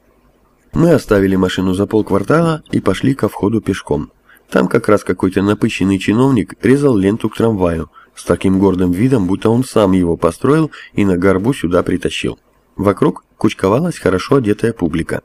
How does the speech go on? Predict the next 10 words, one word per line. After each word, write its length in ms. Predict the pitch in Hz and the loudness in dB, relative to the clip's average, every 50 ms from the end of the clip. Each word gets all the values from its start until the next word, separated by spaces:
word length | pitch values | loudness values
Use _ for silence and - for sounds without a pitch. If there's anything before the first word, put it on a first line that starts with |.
| _ _ - | _ _ -2
Народ 280 | 107 123 139 160 165 | 2 2 4 4 2
же 140 | 143 143 143 | 2 0 0
попроще 500 | 139 143 139 - 160 175 - - - - | 0 0 0 2 0 0 0 -2 -4 -2
держался 480 | 92 101 101 113 139 165 165 - 131 113 | 0 0 0 0 0 -2 -2 0 0 0
ближе 300 | 110 104 113 139 156 156 | 2 2 0 0 0 -2
к 60 | - | -4
скамейкам 600 | - - 151 151 143 117 98 90 90 - 92 90 | -4 -2 0 2 2 2 2 0 0 0 0 0
и 360 | - - 104 107 104 101 98 | 0 0 2 2 2 2 2
пивному 440 | 92 101 95 95 104 110 123 131 120 | 2 0 0 0 2 2 2 2 2
ларьку, 480 | 120 120 120 120 - - - 82 - | 2 0 0 -2 0 0 0 0 -2